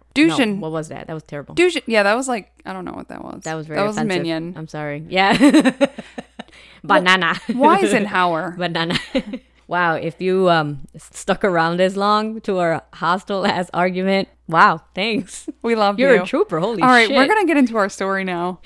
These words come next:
Speaker 2: <laughs>
Speaker 1: I just can't, wait, how, see? How did this happen?
Speaker 2: I shouldn't have even asked.
Speaker 1: God damn it,
Speaker 2: <laughs>
Speaker 1: Julie. What the fuck did you do?
Speaker 2: Love you.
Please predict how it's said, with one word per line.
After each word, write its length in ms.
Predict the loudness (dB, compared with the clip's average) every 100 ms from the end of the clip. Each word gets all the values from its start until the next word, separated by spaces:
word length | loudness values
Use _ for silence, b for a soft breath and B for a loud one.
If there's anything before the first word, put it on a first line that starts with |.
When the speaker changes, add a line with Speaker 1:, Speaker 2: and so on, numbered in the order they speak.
| -14
Speaker 2:
<laughs> 140 | 0
Speaker 1:
I 140 | 4 6
just 240 | 6 4
can't, 180 | 0 -2
wait, 200 | -2 -2
how, 180 | 0 -2 -2
see? 380 | 0 2 0 -4 _ _
How 180 | -4 -4
did 120 | -2
this 180 | 0 0
happen? 680 | -2 -4 -4 -2 -2 -2 -6 -12 -2
Speaker 2:
I 140 | 0
shouldn't 320 | 2 2 2
have 180 | 2 2
even 200 | 2 -2
asked. 380 | -4 -4 -6 -8 _ 0 4
Speaker 1:
God 260 | 4 4
damn 320 | 6 10 10
it, 240 | 10 8 6
Speaker 2:
<laughs> 60 | 6
Speaker 1:
Julie. 460 | 8 8 6 4
What 160 | 2 0
the 420 | 0 4 4 4 6
fuck 260 | 6 6
did 160 | 0 2
you 180 | 4 4
do? 520 | 6 6 6 0 -4
Speaker 2:
Love 180 | -4 -4
you. 260 | -4 -6